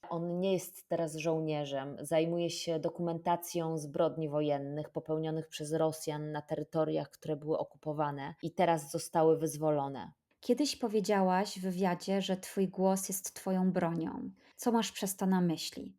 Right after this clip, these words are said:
Speaker 2: i w jaki sposób używasz tej broni?
Speaker 1: Jako kobieta nie walczę bezpośrednio. Mam małe dziecko. To, co mogę zrobić, to mówić, ale mogę też zrobić trochę więcej.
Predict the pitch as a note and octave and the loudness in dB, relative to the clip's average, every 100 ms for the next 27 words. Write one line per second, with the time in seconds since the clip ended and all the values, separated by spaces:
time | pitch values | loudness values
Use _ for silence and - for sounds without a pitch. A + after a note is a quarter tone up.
0 | - G3+ F#3+ G#3+ A3 G3 - G3+ G3 G3 | -2 0 2 2 0 -2 2 0 0 -4
1 | - F3+ F3 E3+ - E3+ E3+ E3 G3+ F3 | -2 0 0 0 -2 -4 -2 -4 -2 -6
2 | G3 _ _ _ _ E3 D#3+ F#3+ F#3+ G3 | -8 _ _ _ _ -2 2 2 4 0
3 | F#3+ G#3+ E3+ G3 F3+ F3 E3 F#3 B3 - | 0 -2 0 2 2 2 -4 -4 -8 -14
4 | _ _ - E3+ F3 F#3 F#3 A3+ A#3 G#3 | _ _ -6 -2 0 0 4 4 2 -2
5 | F#3 - F#3+ - - D3 C3+ D3 C3 - | -4 -6 -8 -6 0 0 -2 -8 -10 -12
6 | _ _ _ D#3 D#3+ E3 D#3+ E3+ D#3+ E3 | _ _ _ -6 -4 -2 2 2 4 2
7 | D3 - - A2+ - _ _ _ - G#3+ | 0 -6 -12 -14 -14 _ _ _ 4 4
8 | G#3+ G#3+ F#3 E3 E3+ F3 E3 D3 E3 G#3+ | 4 -2 0 0 2 4 6 4 0 -6
9 | - - - - F#3 F#3 F#3 C#3+ C#3 - | -10 -16 -14 -2 2 4 4 2 -6 -10
10 | - - _ _ - D#3+ F3+ F#3 F#3+ F#3+ | -14 -14 _ _ 0 2 4 2 0 0
11 | F3 F3+ F#3 - - F3 F#3 F3+ D#3+ D3+ | 2 2 2 -4 -6 -2 0 2 0 0
12 | C#3+ C3+ B2+ | -4 -6 -6